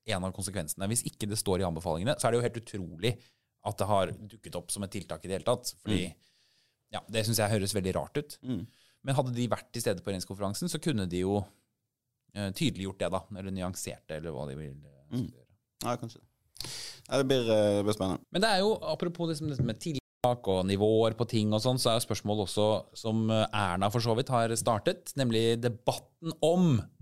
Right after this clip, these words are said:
Speaker 1: man skal for eksempel ha koronapass, om man skal, hvor mye hensyn skal man ta til de få som ikke vaksinerer seg, som betyr en store nedstengning i resten av samfunnet.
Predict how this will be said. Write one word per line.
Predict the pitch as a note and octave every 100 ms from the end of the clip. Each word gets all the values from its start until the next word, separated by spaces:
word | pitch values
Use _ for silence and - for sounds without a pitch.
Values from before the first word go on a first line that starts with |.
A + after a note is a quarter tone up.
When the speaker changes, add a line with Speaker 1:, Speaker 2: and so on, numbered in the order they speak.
| -
Speaker 1:
man | A#2+
skal | A#2 B2
for | B2
eksempel | A2+ F#2 G2+
ha |
koronapass, | F#2+ G#2+ F#2 E2+ A2 G#2+ - -
om | G#2+ G2 G2
man | F#2+
skal, | - G2 G2
hvor | G#2+
mye | G#2+ G#2
hensyn | A2 F#2+ F#2+
skal | F#2+
man | F#2+
ta | - D#3
til | E3+
de | C#3 C3
få | C3+ A#2
som | B2+
ikke | B2 A2
vaksinerer | G#2+ - A2 F#2
seg, | - B2+ C3
som | A#2+
betyr | G#2+ A2 G2+
en | G#2
store | - C#3 A2+ G2+
nedstengning | G2+ F#2+ G2 G2+
i | G2
resten | F#2 G2
av | F#2+
samfunnet. | F2+ F2+ D#3